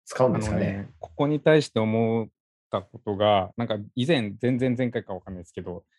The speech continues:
Speaker 2: 結局みんな欲しいのって実はブロック、新しいブロックチェーンが欲しいんじゃなくて、イーブイエム実行環境がみんな欲しいんだよねっ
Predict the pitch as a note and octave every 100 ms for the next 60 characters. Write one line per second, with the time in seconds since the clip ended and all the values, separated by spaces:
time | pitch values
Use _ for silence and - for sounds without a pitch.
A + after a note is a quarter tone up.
0 | _ _ - A#2+ D#3 E3 F3+ F3 E3+ E3
1 | D#3+ _ _ _ - B2+ E3+ C#3 F#2+ G#2
2 | F#2+ - B2+ G2 F2+ _ - G#2+ C3 C3
3 | - A2+ D3 E3 D3+ - A#2+ C#3 D3+ F3
4 | E3 A#2 G#2+ B2 G#2+ G2 F#2 - F#2 F2+
5 | - _ _ - A#2 C3 D3 D3+ D#3 D3
6 | C#3+ C3 - A#2 - C#3 D3+ D3+ C3 G#2
7 | G2 _ G#2 G#2 G2 F#2 F#2+ A#2+ G2+ F2+
8 | F#2+